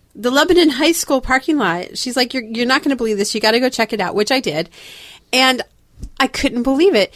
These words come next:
So th-, when you pull it, and I'll put a picture of this on our Facebook page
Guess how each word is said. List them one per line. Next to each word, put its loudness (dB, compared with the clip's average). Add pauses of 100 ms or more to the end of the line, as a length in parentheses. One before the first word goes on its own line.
(120)
So 0
th-, -14
when 0
you 0
pull 2
it, -2
and 0
I'll 2
put 2
a 0
picture -2
of 0
this -4
on -4
our 0
Facebook -6
page 0